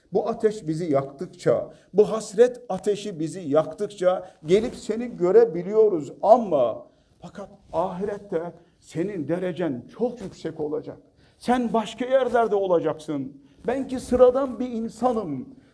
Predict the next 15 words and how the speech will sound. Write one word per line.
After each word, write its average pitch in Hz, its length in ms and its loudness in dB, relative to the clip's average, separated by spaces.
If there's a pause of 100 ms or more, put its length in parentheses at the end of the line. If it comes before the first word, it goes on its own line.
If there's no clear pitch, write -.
Seni 240 320 2
orada 269 400 8
göremezsem 233 840 4
ben 185 220 6
ne 143 80 2
yaparım 277 460 2
ya 208 180 2
Resulallah? 180 640 -2 (360)
Ben 202 220 8
hasretimi, 254 720 -2
hicranımı 254 720 0
nasıl 247 360 4
gideririm?" 269 960 2 (1160)
İşte 147 580 -6 (320)
Sevban'ın 139 1000 -4